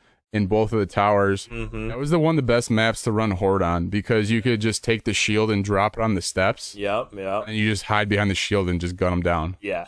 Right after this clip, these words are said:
Speaker 2: <laughs> they, those got intense. <laughs>
Speaker 1: Yeah, dude, seriously.
Speaker 2: <laughs>
Speaker 1: But yeah, Gears of War three is number four on my list. Number three on my list is Modern Warfare two.
Speaker 2: Really?
Speaker 1: Yeah.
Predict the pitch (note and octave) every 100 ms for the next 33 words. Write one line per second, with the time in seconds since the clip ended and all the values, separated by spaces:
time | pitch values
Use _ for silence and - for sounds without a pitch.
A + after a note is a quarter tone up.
0 | - B2+ - F3+ E3 C#3 D3+ B2 B2+ C3
1 | A#2 A#2 G#2 G#2+ - G#2 A2+ - D4 -
2 | G#4+ - G4+ - - - - A2 G#2+ F2
3 | G2+ G2 E2 - - - - G#2 G2 -
4 | F2+ F2 - F3+ C#3 D3 C#3 A#2 A2 G2
5 | B2 C3 C3+ B2+ - C3+ A#2 A#2+ A2 -
6 | A2+ A#2 A#2 A#2 A#2+ A#2+ - - _ _
7 | _ _ A#2 A#2+ A2 - A#2 A#2+ B2 B2+
8 | C3+ - G#2+ G#2 G#2 G#2+ G#2+ G2+ F#2 F2+
9 | - F#2+ E2 - _ _ _ _ _ _
10 | _ _ - G#2 B2 G2+ F2 F2 _ G#2+
11 | G2+ F2+